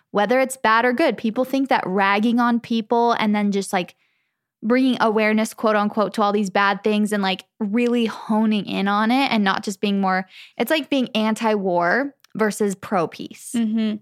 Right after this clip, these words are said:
Speaker 1: The Secret was saying, be pro-peace. Don't
Speaker 2: Yeah.
Speaker 1: be anti-war because you're talking about war and you're putting more energy into war, whether you like it or not.
Speaker 2: Well, seriously, I'm like, with that time and energy that you took to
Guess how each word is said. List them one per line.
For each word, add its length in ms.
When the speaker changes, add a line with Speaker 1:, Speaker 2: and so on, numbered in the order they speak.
Speaker 1:
The 80
Secret 400
was 140
saying, 360
be 320
pro-peace. 880
Don't 100
Speaker 2:
Yeah. 160
Speaker 1:
be 60
anti-war 540
because 260
you're 80
talking 480
about 260
war 260
and 160
you're 80
putting 260
more 160
energy 360
into 200
war, 220
whether 200
you 80
like 180
it 80
or 60
not. 300
Speaker 2:
Well, 180
seriously, 380
I'm 140
like, 300
with 260
that 240
time 480
and 100
energy 360
that 100
you 140
took 360
to 420